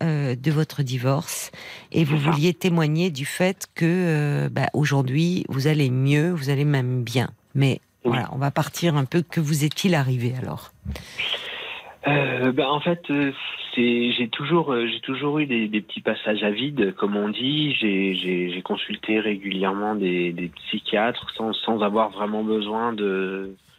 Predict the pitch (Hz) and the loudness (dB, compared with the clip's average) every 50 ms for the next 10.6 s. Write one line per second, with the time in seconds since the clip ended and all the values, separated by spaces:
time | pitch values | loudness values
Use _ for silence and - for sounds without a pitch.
0 | _ _ _ _ _ _ - 98 98 - - - 113 - 117 107 - 113 95 104 | _ _ _ _ _ _ -8 -8 -8 -8 -10 -12 -6 -4 -4 -2 0 0 0 0
1 | 107 107 - - 123 135 135 117 - 120 113 - - - 110 - - 127 139 165 | -2 -2 -4 -2 0 0 0 2 0 -2 -2 -2 -4 -6 -6 -4 -2 0 0 -2
2 | 180 - _ - - - - - - _ _ _ _ - - - - - 143 143 | -2 -6 _ -20 -20 -20 -20 -20 -20 _ _ _ _ -6 -6 -2 0 0 2 2
3 | 139 139 143 151 151 147 139 131 127 120 120 117 120 127 143 143 - - 120 110 | 2 2 2 2 0 0 -2 -2 -4 -6 -6 -2 -2 0 -2 -2 -4 -8 -10 -6
4 | - 120 120 120 117 113 107 - - 104 104 - 113 104 - 110 101 - - 110 | -4 -4 -4 -2 -2 -2 -2 -2 -4 -4 -4 -4 -6 -4 -2 -4 -4 -2 -4 -6
5 | 110 107 - - - - 110 110 107 107 123 139 147 - _ _ _ _ _ - | -4 -4 -6 -6 -2 0 2 2 2 2 0 0 -2 -6 _ _ _ _ _ -6
6 | 110 107 104 104 101 101 101 101 101 98 98 98 98 98 98 98 98 95 - - | -4 -4 -2 -2 -2 -2 -2 -2 -2 -2 -2 -2 -2 -2 -2 -2 -2 -2 -4 -4
7 | 95 101 104 107 110 107 92 101 98 - - 104 107 110 101 - - - 110 107 | -2 -2 0 0 0 -2 -2 -6 -8 -10 -10 -8 -6 -8 -8 -6 -2 -2 -2 -2
8 | - - - 113 117 110 95 101 110 117 123 127 131 135 131 117 110 107 104 101 | -2 -6 -10 -10 -10 -10 -6 -4 -2 -2 0 0 0 0 0 0 -2 -2 -2 -4
9 | 98 98 98 - _ _ - - - - - - - _ _ _ _ _ _ - | -4 -6 -8 -10 _ _ -20 -20 -20 -20 -20 -20 -20 _ _ _ _ _ _ -6
10 | 98 95 90 85 87 87 87 85 82 82 82 73 | -6 -4 -4 -4 -4 -6 -8 -10 -12 -16 -18 -20